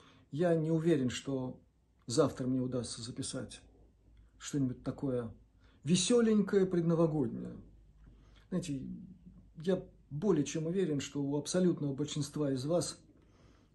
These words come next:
хлопот будет выше крыши. Ну, там, встретить, проводить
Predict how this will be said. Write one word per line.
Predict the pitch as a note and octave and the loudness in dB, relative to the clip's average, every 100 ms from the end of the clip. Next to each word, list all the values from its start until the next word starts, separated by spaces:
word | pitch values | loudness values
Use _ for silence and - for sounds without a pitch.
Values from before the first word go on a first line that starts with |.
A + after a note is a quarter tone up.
| - | -12
хлопот | - E3 D#3+ - F#3 | -2 2 2 2 -2
будет | C3+ B2+ B2 | -2 -4 -2
выше | E3 D#3 | 0 0
крыши. | C#3 G2 F2+ - - _ _ _ _ _ _ _ _ | -2 -8 -12 -14 -18 _ _ _ _ _ _ _ _
Ну, | F#3+ F3 | -4 -4
там, | - A2+ G#2+ B2 - _ _ | -4 -8 -8 -12 -16 _ _
встретить, | - - G3 A3 A3 G3+ - | -8 -6 0 0 0 -4 2
проводить | F#3+ F3+ F#3 F3 F3 A#3 A#3+ A#3 F#3 - - - - | 4 6 6 4 2 0 2 2 2 -2 -4 -4 -8